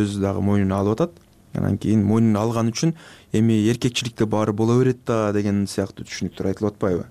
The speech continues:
Анан бул бир эле окуя. Мындай окуялар көп кездешет. Мындай мыйзамга альтернативалык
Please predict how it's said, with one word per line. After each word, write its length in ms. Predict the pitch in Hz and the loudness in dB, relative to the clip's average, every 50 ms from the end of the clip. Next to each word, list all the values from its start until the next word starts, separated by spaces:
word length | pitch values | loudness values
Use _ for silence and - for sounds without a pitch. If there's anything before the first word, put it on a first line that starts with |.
| - _ | -12 _
Анан 300 | - 107 120 120 107 - - | -2 0 2 2 0 0 -2
бул 260 | - 143 170 190 202 | -2 2 2 4 4
бир 220 | 156 131 160 180 190 | 4 2 2 4 4
эле 120 | 190 180 | 4 4
окуя. 340 | 143 120 - - - 92 - - _ _ _ _ _ _ _ _ - | 4 2 0 -4 -10 -12 -12 -12 _ _ _ _ _ _ _ _ -8
Мындай 560 | 104 107 117 123 135 143 147 143 139 123 - | -4 -4 -2 0 0 2 2 2 2 0 0
окуялар 460 | - 92 117 - - 139 147 151 139 | -2 -4 -4 -2 -2 0 2 2 2
көп 240 | 131 131 143 147 - | 2 2 0 0 2
кездешет. 440 | - 120 101 101 - - 85 - - | 0 0 0 0 -2 -4 -6 -4 -2
Мындай 280 | 92 101 98 110 110 | -2 0 2 2 2
мыйзамга 500 | 101 101 110 117 113 120 120 127 - 104 | 4 4 2 2 2 2 0 0 0 -2
альтернативалык 720 | 107 107 - 123 123 120 120 - 143 135 135 131 117 120 | -4 0 2 2 2 2 2 0 0 2 2 2 0 -2